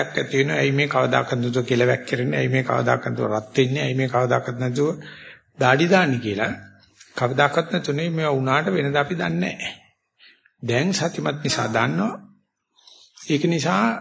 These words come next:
මෙන්න මේකට බාධා කරන්නේ නැතුව දිගට යන්න දෙන්න. ගියාට පස්සේ මේ කය Tamanට ආණ්ඩු මට්ටු කරන්න බෑ. මේවා නේවාසිකයන් නෙවෙයි මම.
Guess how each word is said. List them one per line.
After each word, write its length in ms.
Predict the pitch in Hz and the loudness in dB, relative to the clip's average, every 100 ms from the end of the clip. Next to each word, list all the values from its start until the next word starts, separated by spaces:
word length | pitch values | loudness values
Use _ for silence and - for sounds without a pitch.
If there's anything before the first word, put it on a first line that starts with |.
| - | -6
මෙන්න 340 | 147 143 160 170 | -2 0 0 0
මේකට 400 | 165 170 175 175 | 2 0 0 -2
බාධා 380 | 151 135 143 156 | 2 4 4 4
කරන්නේ 240 | 156 156 156 | 4 2 2
නැතුව 240 | 147 196 | 2 2
දිගට 680 | 175 156 165 165 160 160 208 | 2 4 4 6 6 6 4
යන්න 240 | 170 151 | 2 2
දෙන්න. 300 | 147 107 113 151 | 2 2 0 -2
ගියාට 360 | 170 156 147 143 | 0 0 2 2
පස්සේ 520 | 143 - - 226 - - - - - _ | 2 2 0 -2 -2 -8 -14 -20 -20 _
මේ 220 | 143 139 139 | 2 4 4
කය 300 | - 135 131 165 254 240 | 0 0 4 4 4 0
Tamanට 480 | - 135 139 147 156 | -2 -2 0 -2 0
ආණ්ඩු 340 | 170 131 139 | 0 2 0
මට්ටු 260 | 143 139 151 | 0 0 -2
කරන්න 280 | 143 120 120 | 0 2 2
බෑ. 200 | 120 147 | 2 0
මේවා 280 | 165 156 135 | 0 0 0
නේවාසිකයන් 880 | 117 131 147 156 156 147 - 131 117 | 0 0 0 0 0 -2 -2 0 0
නෙවෙයි 300 | 123 147 165 | 0 0 0
මම. 280 | 170 101 | -2 -4